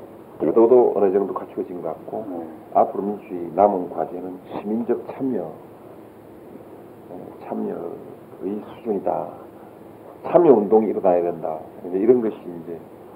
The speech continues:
Speaker 1: 화두가 돼 있을 때입니다.
Speaker 2: 네.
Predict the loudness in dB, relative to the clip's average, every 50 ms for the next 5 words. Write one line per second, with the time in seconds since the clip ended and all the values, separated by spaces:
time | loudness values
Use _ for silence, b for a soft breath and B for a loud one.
0 | -20 -20 -20 -20 -20 -20 -20 -20 -20 -20 -20 -20 -20 -20 -20 -20 -20 -20 -20 -20
1 | -20 -20 -18 -16 -16 -6 -4 -4 4 8 8 8 8 8 4 4 4 2 -2 -2
2 | -4 -8 -10 -12 -12 -12 -14 -14